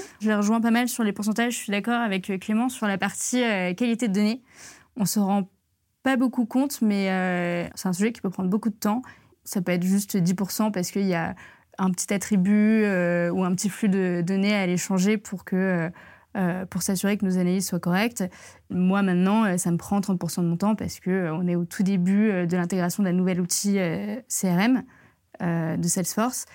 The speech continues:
Et en fait, euh, je suis obligée d'aller, euh, mettre le nez dans la donnée, vérifier que, euh, tout soit, euh, bien cohérent, que ce soit robuste, pour pouvoir ensuite faire des analyses qui vont être pertinentes pour les équipes business.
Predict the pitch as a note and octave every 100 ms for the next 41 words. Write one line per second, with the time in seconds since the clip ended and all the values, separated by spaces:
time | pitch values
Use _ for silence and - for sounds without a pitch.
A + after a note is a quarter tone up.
0 | - - - E3+ E3 F3+ G3 - F#3 -
1 | F#3 E3+ F3 E3 F3 F#3 F3+ F3 F#3 F#3+
2 | E3+ F#3 F#3+ F#3+ F#3+ F#3+ D#3+ E3+ F3 G3+
3 | G#3 E3+ E3+ G3+ F#3 G3 E3+ E3 F#3 -
4 | G3 - G3+ - - G3 F#3+ F#3 D#3+ E3
5 | - - G3+ G3 G3 G3 A3 A#3 G#3+ F3+
6 | F3 F3 G3 G#3+ A#3+ - - - F#3+ -
7 | F#3+ G#3 - F#3 F3+ A#3+ A3 - G3 F#3+
8 | F#3+ A#3 - F3+ D#3+ G#3 G3+ - G#3 G#3+
9 | - - - - _ - G#3 F#3+ F#3 F#3
10 | - G3+ - F3 F3 G3+ A3+ -